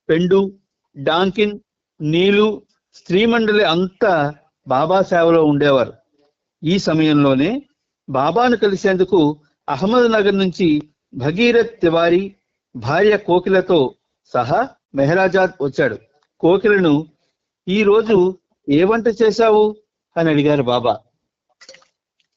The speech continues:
"అన్నం, పప్పు, కూర, చపాతీలు" అని చెప్పింది. "ఎన్ని చపాతీలు చేశావు?" అని అడిగారు. "సుమారు ముప్పై వరకు చేశాను" అంది. "అన్నీ ఎందుకు చేశావు?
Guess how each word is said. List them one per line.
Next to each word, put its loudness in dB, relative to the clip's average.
"అన్నం, 0
పప్పు, 0
కూర, 2
చపాతీలు" -2
అని 0
చెప్పింది. -2
"ఎన్ని 0
చపాతీలు -2
చేశావు?" 2
అని 2
అడిగారు. 0
"సుమారు 2
ముప్పై -2
వరకు 0
చేశాను" 0
అంది. -2
"అన్నీ 2
ఎందుకు 2
చేశావు? 0